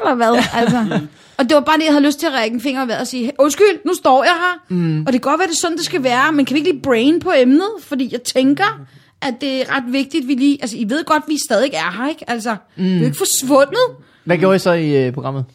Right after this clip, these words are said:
Speaker 1: Jamen, øh, vi, vi afprøvede flere forskellige teser i forhold til, hvor hurtigt folk, de dømmer hinanden, ikke?
Speaker 2: Hvem var
Speaker 1: Så
Speaker 2: det, det var? Det var dig og
Speaker 1: det var
Speaker 2: tre andre?
Speaker 1: Kia Liv fra Slem Slem Piger, og
Speaker 2: Ja.
Speaker 1: Anne-Karin Broberg fra Bakkens Hvile, og så
Speaker 2: Ja.
Speaker 1: var det Pernille Højmark fra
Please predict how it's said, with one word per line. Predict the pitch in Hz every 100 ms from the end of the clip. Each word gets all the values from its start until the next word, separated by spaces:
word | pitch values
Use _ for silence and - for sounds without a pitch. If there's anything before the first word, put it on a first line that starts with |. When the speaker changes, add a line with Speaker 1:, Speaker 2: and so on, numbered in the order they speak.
| _ _ _
Speaker 1:
Jamen, | - 269 277 277
øh, | 285 269 262
vi, | 277 - -
vi | 247 277
afprøvede | 240 311 285 349 320 -
flere | 277 285
forskellige | 294 - 196 262
teser | - 277 247 254 277
i | 254 -
forhold | 240 247 190
til, | - 247
hvor | 220
hurtigt | 202 226 233 247
folk, | 220
de | 202
dømmer | 196 202 220
hinanden, | 220 180 -
ikke? | 202 180
Speaker 2:
Hvem | 175
var |
Speaker 1:
Så |
Speaker 2:
det, | 226
det | 151
var? | 156
Det | 170 165
var | 190
dig | 202
og | 131 131
Speaker 1:
det | 269 240
var | 277
Speaker 2:
tre | 269 277
andre? | 160
Speaker 1:
Kia | 214 285 277 254
Liv | 302 370
fra | - 311
Slem | 294 285
Slem | 294 285
Piger, | 269 277 330 311 -
og | 135
Speaker 2:
Ja. | 170
Speaker 1:
Anne-Karin | 196 196 214 214
Broberg | - 269 277 247 240
fra | - 214
Bakkens | 196 208 233 233 262 -
Hvile, | 202 233 240 262 294 403 - - _
og | 123
så | 135
Speaker 2:
Ja. | 135
Speaker 1:
var |
det | 175 -
Pernille | 247 233 220
Højmark | 190 175 170 175 170 135 - -
fra | - - 196